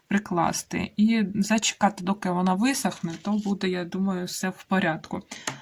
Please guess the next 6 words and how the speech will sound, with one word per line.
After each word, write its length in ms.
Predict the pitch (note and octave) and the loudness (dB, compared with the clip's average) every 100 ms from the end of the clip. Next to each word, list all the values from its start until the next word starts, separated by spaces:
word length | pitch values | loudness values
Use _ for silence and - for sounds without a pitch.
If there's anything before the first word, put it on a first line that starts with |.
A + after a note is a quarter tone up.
| - | -6
Але 240 | G#3 A3 A#3+ | 0 2 4
якості 480 | A#3 A#3+ A3+ - G#3 | 4 2 0 0 -2
хотілося 640 | G3 - G#3 G#3 G3+ - | -2 -2 2 2 2 -2
б, 220 | F#3 G3 G3 | 0 2 2
направді, 840 | F#3 F3+ - F3+ F#3+ F#3+ - F#3+ F#3+ - - - | 0 -2 -4 -2 -2 -2 -2 0 0 -6 -12 -6
насправді, 800 | F#3 - - G3+ G3 F#3 F#3 | -4 -6 -6 0 0 0 -4